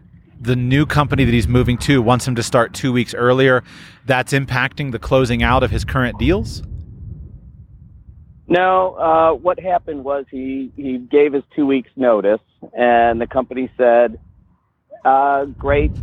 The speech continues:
Speaker 2: we'll give you two weeks of vacation at the end, and we'll accept your two weeks." And then about a week later, they sent him a res-, an email that said, "Well,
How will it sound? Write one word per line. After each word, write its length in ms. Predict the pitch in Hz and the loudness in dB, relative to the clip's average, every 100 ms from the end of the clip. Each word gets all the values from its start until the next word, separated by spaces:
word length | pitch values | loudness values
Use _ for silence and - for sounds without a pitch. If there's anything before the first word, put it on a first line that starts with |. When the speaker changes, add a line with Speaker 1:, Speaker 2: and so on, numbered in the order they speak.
| - | -10
Speaker 2:
we'll 200 | 135 143 | -8 -6
give 200 | 139 131 | -8 -8
you 140 | 127 - | -8 -4
two 120 | 147 | -2
weeks 200 | 139 120 | -2 -4
of 80 | 143 | -4
vacation 520 | 123 123 139 135 135 | -2 2 2 2 0
at 140 | 127 123 | 0 0
the 180 | 131 | -2
end, 480 | - 123 123 120 117 - - | 2 2 2 0 -4 -10 -6
and 300 | 117 117 117 | 0 2 2
we'll 120 | 113 | 0
accept 400 | 117 - 117 - | 0 0 0 0
your 100 | 113 | -8
two 220 | - 123 | -6 -6
weeks." 360 | 110 107 101 - - - - _ - - | -2 -2 -4 -8 -20 -20 -20 _ -20 -10
And 160 | 117 127 | -2 2
then 100 | 139 | 2
about 260 | 123 139 | 2 0
a 40 | 143 | 0
week 300 | 165 196 170 | 0 -2 0
later, 320 | 165 160 156 | 2 2 0
they 200 | 147 139 - - | -2 -6 -10 -8
sent 160 | 147 143 | -2 -2
him 120 | 143 | -2
a 80 | 131 | -4
res-, 160 | 127 127 - - | -6 -8 -12 -10
an 180 | 127 127 | -6 -4
email 400 | 127 123 127 127 | -4 0 0 0
that 140 | 123 - | -2 -4
said, 260 | 131 120 123 - - - _ _ | 0 0 0 -6 -20 -20 _ _
"Well, 380 | 156 175 175 | 0 2 2